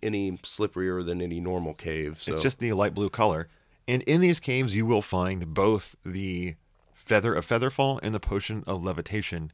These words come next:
Speaker 2: You definitely need to get those before you leave this level.
Speaker 1: The, and the, okay, the Feather of Featherfall is right by a really tough jump where it's like you
Speaker 2: Yes.
Speaker 1: have to do it just right.
Speaker 2: Or it is much easier if you have the potion.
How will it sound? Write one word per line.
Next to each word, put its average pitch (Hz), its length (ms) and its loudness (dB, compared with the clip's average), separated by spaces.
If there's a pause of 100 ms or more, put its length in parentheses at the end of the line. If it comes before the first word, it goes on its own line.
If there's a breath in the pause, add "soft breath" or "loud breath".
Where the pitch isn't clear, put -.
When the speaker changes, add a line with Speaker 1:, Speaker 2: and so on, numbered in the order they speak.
(120)
Speaker 2:
You 113 140 0
definitely 104 380 0
need 95 100 -6
to 85 40 -6
get 78 140 -4
those 82 240 -4
before 80 260 -6
you 78 140 -2
leave 69 160 -6
this 71 220 -6
level. 78 200 2 (640)
Speaker 1:
The, 90 120 -2
and 110 240 2
the, 92 440 0 (120)
okay, 67 340 -2
the 78 200 -4 (340)
Feather 156 300 2
of 151 100 0
Featherfall 101 580 2
is 90 100 -6
right 92 180 0
by 90 220 0
a 85 160 -2
really 95 340 0
tough 82 320 -6
jump - 420 -6
where 80 220 -4
it's 78 180 -10
like 78 240 -6
you 101 180 0
Speaker 2:
Yes. 95 280 2
Speaker 1:
have 101 220 0
to 101 80 -2
do 95 280 0
it 87 180 -4
just 95 440 -4
right. 90 400 0 (300)
Speaker 2:
Or 104 500 6 (120)
it 113 120 4
is 104 180 2 (220)
much 117 320 0
easier 98 360 0
if - 180 -4
you 98 80 -4
have 87 200 -2
the 87 80 -4
potion. - 460 -6